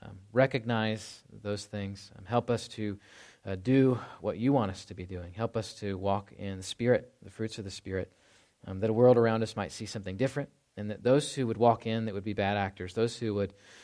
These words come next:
um, want to actively cause dissension, um, that we would recognize that easily because of the way that we live.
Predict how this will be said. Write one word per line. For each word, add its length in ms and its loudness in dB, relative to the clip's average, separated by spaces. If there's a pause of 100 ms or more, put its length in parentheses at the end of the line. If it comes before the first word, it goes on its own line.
(160)
um, 240 -4
want 160 -2
to 60 -6
actively 480 -2
cause 320 -4
dissension, 580 -6 (200)
um, 200 -10
that 120 -8
we 100 -4
would 120 -2
recognize 560 -2
that 180 -2
easily 420 -8 (100)
because 260 -8
of 60 -8
the 80 -4
way 180 0
that 100 -6
we 120 -8
live. 360 -4